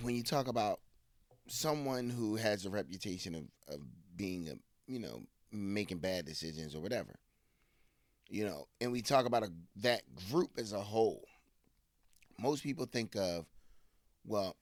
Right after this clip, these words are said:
I'm not getting, I'm not hiring that person 'cause what if," I'm not hiring any of them 'cause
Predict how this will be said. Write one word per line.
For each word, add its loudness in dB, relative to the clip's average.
I'm 0
not 0
getting, -8
I'm 2
not 0
hiring -6
that -12
person -6
'cause -10
what 2
if," -2
I'm 0
not 2
hiring -2
any 0
of -2
them 0
'cause -6